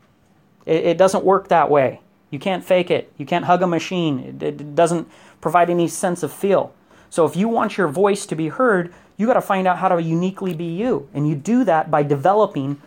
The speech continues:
getting unfiltered, being bold, writing content, and consuming content. And over time, that formula will help you find your true voice and get your voice out there,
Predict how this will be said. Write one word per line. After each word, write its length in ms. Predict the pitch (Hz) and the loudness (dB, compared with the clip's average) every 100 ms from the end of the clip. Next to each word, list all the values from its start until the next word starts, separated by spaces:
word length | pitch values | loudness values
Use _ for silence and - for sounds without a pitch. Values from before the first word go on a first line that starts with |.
| _ _ - | _ _ -8
getting 260 | 165 160 | -2 0
unfiltered, 720 | 160 226 233 208 185 190 180 - _ - | 0 -2 -2 -2 0 -2 -4 -8 _ -10
being 300 | 147 151 147 | -6 -4 0
bold, 520 | 156 185 196 190 185 _ _ _ | 4 4 4 2 -2 _ _ _
writing 420 | 135 165 202 220 | -2 0 0 -2
content, 760 | 208 202 190 175 - 165 156 - - _ | -4 -2 -2 -2 -6 -6 -6 -8 -20 _
and 160 | 151 147 | -6 -4
consuming 640 | 165 - - 214 202 180 | -4 -4 -4 -2 0 -2
content. 680 | - 156 151 143 151 139 139 - - - | 0 -2 -2 -2 -2 -2 -4 -12 -14 -2
And 100 | 151 | 0
over 180 | 156 147 | 0 -2
time, 480 | - 208 190 165 | -2 -2 0 0
that 220 | 160 170 - | 0 -2 -4
formula 600 | - 190 175 139 127 131 - - | -4 -2 -2 -2 -4 -6 -14 -8
will 120 | 143 | -6
help 320 | 135 175 170 | 0 0 0
you 260 | 165 143 139 - _ | -2 -2 -4 -12 _
find 320 | - 156 156 | -4 -2 0
your 100 | 139 | -2
true 280 | 139 208 208 | -2 -2 0
voice 460 | 147 143 139 135 - _ - | 2 2 2 0 -6 _ -6
and 100 | 139 | -4
get 200 | 156 160 | -2 -2
your 100 | 135 | -2
voice 340 | 139 139 127 - | 2 0 0 -2
out 260 | 139 156 | -2 -2
there, 320 | 147 127 123 | -2 -6 -6